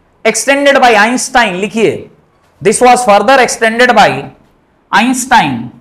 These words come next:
Einstein in the year nineteen hundred five। Einstein ने उन्नीस सौ पांच के बाद इसको आगे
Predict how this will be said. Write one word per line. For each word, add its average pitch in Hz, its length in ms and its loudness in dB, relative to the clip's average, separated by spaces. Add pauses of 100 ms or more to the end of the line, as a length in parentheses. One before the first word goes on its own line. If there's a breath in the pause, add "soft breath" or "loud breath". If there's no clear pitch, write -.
(1900)
Einstein 190 680 -2 (1600)
in 208 140 -4
the 214 80 -2
year 220 160 0
nineteen 185 500 -2
hundred 175 320 -4 (120)
five। 151 240 -4 (1700)
Einstein 226 520 -2
ने 247 120 -2
उन्नीस 247 500 -6
सौ 247 120 4
पांच 214 360 -4
के 208 120 -2
बाद 185 220 2
इसको 175 240 -4
आगे 170 300 2